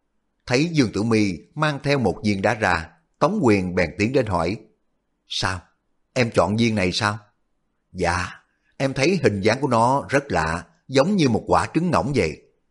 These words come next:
Dương Tử Mi đáp. Tống Quyền cười chứ không nói gì, sau đó anh quay sang nói với Mộ Dung Vân Thanh đứng kế bên, "Viên đá này bao nhiêu, ghi sổ cho tôi là được rồi."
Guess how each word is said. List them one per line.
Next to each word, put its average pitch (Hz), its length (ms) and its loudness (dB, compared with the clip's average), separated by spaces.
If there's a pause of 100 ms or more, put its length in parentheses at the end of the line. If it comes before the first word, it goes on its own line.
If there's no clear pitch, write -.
(320)
Dương 98 280 2
Tử 87 120 -4
Mi 101 160 0
đáp. 95 220 -4 (680)
Tống 170 240 2
Quyền 98 480 4
cười 104 280 6
chứ 143 140 -2
không 110 220 0
nói 127 140 0
gì, 80 280 -2 (360)
sau - 260 -2
đó 123 480 0
anh 107 260 -2
quay 104 180 2
sang 92 380 -2 (120)
nói 107 200 2
với 151 100 2
Mộ 85 240 2
Dung 90 200 0
Vân 92 200 0
Thanh 90 280 -4
đứng 107 160 -2
kế 117 160 2
bên, 92 260 0 (760)
"Viên 131 240 2
đá 131 180 2
này 92 520 -2
bao 104 140 0
nhiêu, 113 280 2 (300)
ghi 151 180 4
sổ 110 320 2
cho 127 80 0
tôi 107 220 4
là 87 60 0
được 87 180 -2
rồi." 87 260 -2